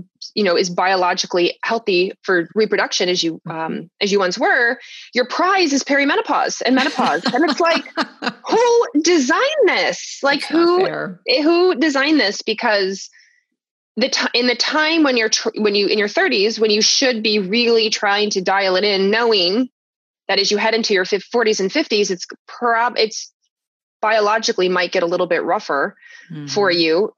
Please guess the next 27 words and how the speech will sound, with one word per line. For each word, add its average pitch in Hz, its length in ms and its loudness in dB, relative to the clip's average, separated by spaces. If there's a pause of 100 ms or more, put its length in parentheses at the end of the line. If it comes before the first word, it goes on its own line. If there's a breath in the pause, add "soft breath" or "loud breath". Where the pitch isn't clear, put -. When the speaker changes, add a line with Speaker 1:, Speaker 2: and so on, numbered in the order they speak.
Speaker 1:
but 233 160 0
your 285 100 2
thirties 294 360 0
for 269 80 -2
a 254 40 2
lot 247 160 2
of 254 80 0
women, 330 220 2
they're 330 80 2
still 302 220 0
having 277 260 0
children, 269 500 0
you 214 140 -2
know, 233 140 0
they're 247 100 0
Speaker 2:
Yeah. - 60 2
Speaker 1:
still 269 180 0
trying, 262 340 0
or 240 120 2
they're 262 80 2
still 254 160 -2
trying 277 300 0
to 247 100 -4
work 233 180 -2
on 226 80 0
their 196 140 -2
career, 190 540 -2